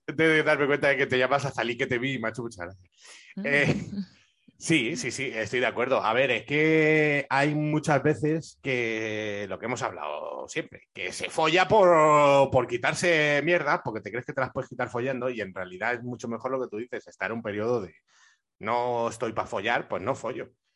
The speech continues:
Speaker 1: O sobre
Speaker 2: Claro.
Speaker 1: todo pa' buscar follar, porque, oye,
Speaker 2: Es que esa era mi otra,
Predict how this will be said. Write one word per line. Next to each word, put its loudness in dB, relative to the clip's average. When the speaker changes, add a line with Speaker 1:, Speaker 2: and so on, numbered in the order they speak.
Speaker 1:
O 0
sobre 2
Speaker 2:
Claro. 4
Speaker 1:
todo 4
pa' 6
buscar 2
follar, 0
porque, -10
oye, 2
Speaker 2:
Es 0
que 2
esa -2
era 0
mi 2
otra, -4